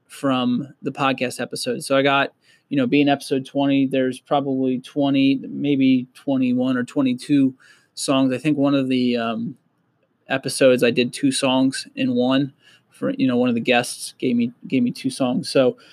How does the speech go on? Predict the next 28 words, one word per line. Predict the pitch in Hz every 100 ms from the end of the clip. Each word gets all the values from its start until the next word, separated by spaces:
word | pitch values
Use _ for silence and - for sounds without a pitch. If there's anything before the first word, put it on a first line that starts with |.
| - -
um, | 135 127 131 131
but | 143
I'm | 143
gonna | 175 151
publish | - 170 165 -
those. | 147 131
If | 131 143
you, | 135
if | 139 131
you're | 143 139
listening | 147 151 151
to | 147
this | 147 139
on | 135
Spotify | - 156 170 170 175 170
or |
you're | 147 135
listening | 135 139 135
to |
music | 151 160 151
on | 147
Spotify, | 147 - 147 147 - 147 147 147 - _ _ _
um, | 127 123 117
I | 131
will | 131 139
be | 135
sharing, | - 143 135 131 127 123
um, | - 120 117 117 120 120